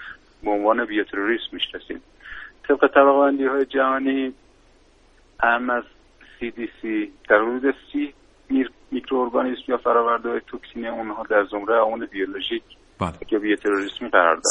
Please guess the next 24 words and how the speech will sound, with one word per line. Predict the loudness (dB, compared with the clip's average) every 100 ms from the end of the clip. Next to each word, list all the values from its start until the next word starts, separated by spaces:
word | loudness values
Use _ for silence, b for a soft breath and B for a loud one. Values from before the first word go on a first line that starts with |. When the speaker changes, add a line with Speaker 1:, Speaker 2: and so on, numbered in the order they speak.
| 2
Speaker 2:
سی | 4
دی | 4
سی | 6 6
Speaker 1:
خب. |
Speaker 2:
هم | 6
همون | 2 0
سنترال | 0 0 0 4 4
دیسیز | 4 0 0 0 2
کنترل، | 2 2 2 4
مرکز | 4 2 4 2 6
Speaker 1:
بله. | 8
Speaker 2:
کنترل | 6 4 4 4 4 4
بیماری‌ها | 2 2 4 4 2 4
در | 4
ایالات | 4 2 0 -2
متحده | 4 6
Speaker 1:
دقیقاً. | 6
Speaker 2:
آمریکا | 4 0
است. | -2 -8
بله. | -8 -8 -20 _ 4
Speaker 1:
در | 6 6 2
صدر | -2 0 -6
اینها | -6 -8 -6 -4 -4 -6 _ _ _ -10
عوامل | -8 -6 -6 -6